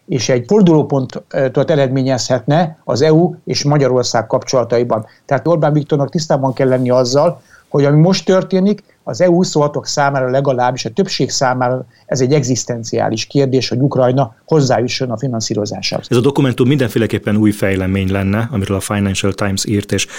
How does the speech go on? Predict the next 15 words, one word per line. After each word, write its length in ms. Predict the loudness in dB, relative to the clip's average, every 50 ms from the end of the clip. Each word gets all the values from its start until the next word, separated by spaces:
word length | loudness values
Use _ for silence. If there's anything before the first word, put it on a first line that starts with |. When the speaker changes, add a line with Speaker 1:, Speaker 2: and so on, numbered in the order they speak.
| -16 -18 -14 -8
Speaker 2:
állításuk 480 | -4 -2 -2 -2 -2 -2 -4 -4 -4 -4
szerint 300 | -2 -2 0 -2 -2 -2
látták 480 | -2 -4 -4 -4 -4 -6 -6 -4 0
is. 180 | 0 0 0 -2 -6 -12 -16 -16 -16 -16 -12 -6
Már 180 | -2 -2 -2 -2
csak 160 | -2 -2 -2
azért 220 | 0 0 0 0
is, 120 | 0 -2 0
mert 240 | 0 -2 -2 -4 -10 _ 0
ilyen 240 | 2 2 4 4
jellegű 600 | 4 2 2 2 2 2 2 2 4 4 4 4 2 -2 -8 _ _ _
beavatkozásra, 1400 | -6 -4 -2 0 0 2 2 0 0 0 -2 -4 -4 -2 -2 0 0 0 -2 -4 -4 -2 -2 -2 -2 -2 -4 -6 -4
mármint 360 | -2 -2 0 0 0 0 0
hogy 120 | 0 0 0
egy 140 | 0 -2